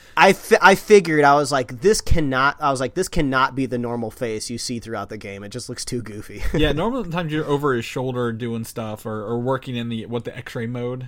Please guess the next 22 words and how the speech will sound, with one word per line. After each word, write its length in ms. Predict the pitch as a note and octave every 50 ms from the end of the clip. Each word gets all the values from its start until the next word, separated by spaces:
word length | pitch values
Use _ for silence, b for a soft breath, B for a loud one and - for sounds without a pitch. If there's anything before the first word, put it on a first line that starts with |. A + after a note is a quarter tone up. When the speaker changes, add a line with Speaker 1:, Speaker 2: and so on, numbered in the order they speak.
| -
Speaker 2:
that's 220 | - C3 B2+ - -
in 100 | C#3+ C#3
there. 220 | C#3 C#3 C#3+ C#3+
So, 300 | C3 - B2+ A2+ - -
Speaker 1:
Mm-hmm. 260 | A#2+ A2 G#2 G#2 A2 A2+ G#2+ b b - - -
Speaker 2:
uh, 300 | B2+ B2 A#2+ A#2 A#2 A#2
definitely, 920 | A2 C3+ B2+ A#2+ E3+ F3 - - G3 F#3 E3+ D#3+ D#3 C#3+ C3+ C3+ B2+ F#2 -
um, 480 | - C3 B2+ B2 A#2+ A#2 A#2+ A#2 - -
it 140 | - D3+ C#3
can 120 | D#3 G3 F3
throw 100 | G#3+ G3+
you 80 | F#3+ E3+
for 120 | - E3
a 40 | C#3+
loop. 160 | C#3+ C#3 A2+
But 80 | A#2+ D#3+
I 40 |
mean, 100 | F#3+ G#3 A3+
I 20 |
think 140 | A3+ C4+ G#3+
it 40 | F3
was 120 | D3 -